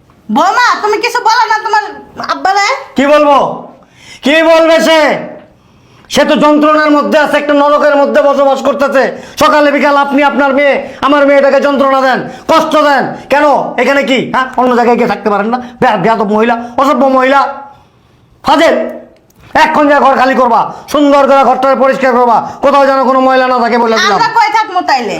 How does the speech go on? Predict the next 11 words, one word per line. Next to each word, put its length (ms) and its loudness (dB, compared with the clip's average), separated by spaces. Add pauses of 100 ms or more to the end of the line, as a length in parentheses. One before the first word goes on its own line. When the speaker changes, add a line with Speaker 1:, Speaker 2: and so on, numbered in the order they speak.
(100)
Speaker 2:
তোমরা 320 2
কোথায় 440 2
থাকবা 300 2
আমি 140 2
কি 140 0
বলবো? 320 4 (400)
আজিমপুর 380 2
থাকবা 240 0
না 120 0
সিঙ্গাপুর 480 2
থাকবা? 240 0